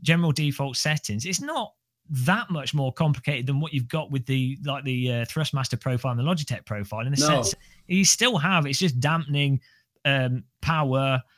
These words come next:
Speaker 1: and, you know, you, you can go in depth into it, you can add filter and everything, but even if you just go with fairly baseline <laughs> settings, it's still gonna be mild, just on another level to the,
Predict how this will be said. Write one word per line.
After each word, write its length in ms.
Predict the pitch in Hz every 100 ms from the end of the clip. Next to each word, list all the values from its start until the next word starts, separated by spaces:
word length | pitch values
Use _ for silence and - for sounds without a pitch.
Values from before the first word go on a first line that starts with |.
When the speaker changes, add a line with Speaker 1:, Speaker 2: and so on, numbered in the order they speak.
| _ _ -
Speaker 1:
and, 360 | 139 131 127 123
you 160 | 156
know, 100 | 131 120 123
you, 120 | 151 185
you 120 | 175
can 280 | - 214 214
go 200 | 180 170
in 140 | 165
depth 220 | 143 151 147
into 200 | 135 147
it, 60 |
you 100 | 143
can 220 | - 170
add 160 | 170 156
filter 320 | - 165 160
and 60 | 131
everything, 400 | 113 110 113 127
but 100 | 190
even 200 | 254 214
if 120 | 190
you 60 | 175
just 220 | 170 135
go 180 | 156 143
with 140 | 123
fairly 680 | - 156 165 156 147 139 - - - 117
baseline 720 | 160 175 165 156 156 156 143
<laughs> 0 |
settings, 760 | - 170 160 - 120 120 120 - - _ -
it's 180 | 175 180
still 400 | - - 233 220
gonna 200 | 160 143
be 120 | 135
mild, 840 | 135 147 160 165 170 185 185 160 160
just 180 | 156 -
on 160 | 180
another 640 | 175 180 185 196 190 165
level 600 | 156 170 170 135 117 110 - _ -
to 500 | - 151 143 135 135 - _ _ _ - - -
the, 180 | 139